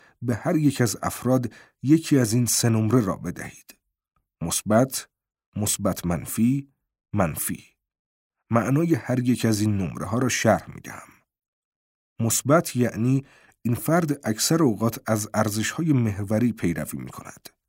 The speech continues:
هیچ کس کامل نیست. مثبت منفی یعنی این فرد بعضی اوقات از ارزش‌های محوری پیروی می‌کند و بعضی اوقات پیروی نمی‌کند. نظرش درباره این ارزش‌ها قطعی نیست.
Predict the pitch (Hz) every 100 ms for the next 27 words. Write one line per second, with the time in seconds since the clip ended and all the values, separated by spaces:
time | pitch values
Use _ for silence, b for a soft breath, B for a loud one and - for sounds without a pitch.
0 | _ _ _ _ _ - 139 - - 110
1 | - - 85 90 85 65 - - - -
2 | _ _ _ _ _ _ _ _ _ _
3 | _ 120 - 113 107 - 110 104 - 147
4 | 156 - _ 117 113 95 117 92 107 -
5 | 123 143 127 107 131 143 113 107 85 113
6 | 117 - b b _ 110 107 - 110 101
7 | 107 - 151 175 131 110 101 101 101 117
8 | 113 113 107 104 139 143 - - 71 -
9 | - _ _ _ _ 107 110 110 B B
10 | 120 147 139 120 82 113 - - 95 90
11 | 113 120 123 - - - - - - _
12 | _ - 110 110 147 151 117 117 104 110
13 | 139 143 113 107 - 87 82 78 - 107
14 | 101 98 - 110 113 95 - - -